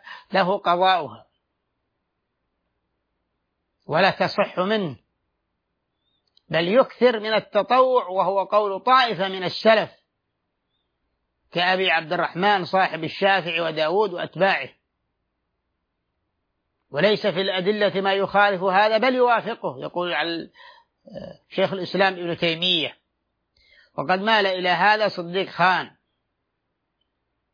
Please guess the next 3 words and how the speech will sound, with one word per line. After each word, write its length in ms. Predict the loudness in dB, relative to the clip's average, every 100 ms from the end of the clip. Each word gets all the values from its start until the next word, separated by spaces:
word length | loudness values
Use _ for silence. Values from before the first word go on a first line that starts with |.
| _ _ _ _ _ _ -14
فالإنسان 680 | -12 -10 -8 -2 0 0 -2
يعتني 540 | -2 -2 -2 -4 -2
بصلاته، 680 | -6 -2 4 4 2 -4